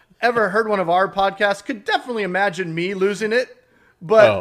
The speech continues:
Speaker 1: not
Speaker 2: Mister
Speaker 1: pretty.
Speaker 2: Calm, Cool, and Collected Steve, yeah, his version of losing it is, "Oh, come on.
Speaker 1: Come on.
Speaker 2: Gosh darn it."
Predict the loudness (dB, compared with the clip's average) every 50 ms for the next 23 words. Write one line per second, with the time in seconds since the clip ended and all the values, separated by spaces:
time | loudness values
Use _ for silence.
0 | -4 -4 -2 -2 0 0 0 -2 -2 -2 0 0 0 0 0 -2 -4 -2 0 0
1 | 0 0 -2 -6 -6 -4 -2 -2 -2 -4 -6 -12 -12 -10 -8 -6 -4 -4 -4 -4
2 | -6 -10 -14 _ _ _ _ _ _ _ -4 -2 -2 0 0 -2 -2 -4 -4 -2
3 | 0 0 0 0 -2 -2 -2 -2 0 -2 -2 -4 -4 -2 -2 -2 -2 -2 -4 -4
4 | -4 -4 -4 -4 -6 -8 -12 -10 -4 2 2 4 4 4 2 0 -4 2 4 4
5 | 6 6 6 4 4 4 4 2 2 2 0 -2 -4 -6 -10 -16 -20 -20 -20 _
6 | _ -14 0 2 2 4 4 4 6 6 6 6 6 6 6 4 4 2 0 -2
7 | -4 -6 -8 -6 0 4 6 6 6 6 4 0 -8 -4 4 6 8 10 10 8
8 | 8 6 2 0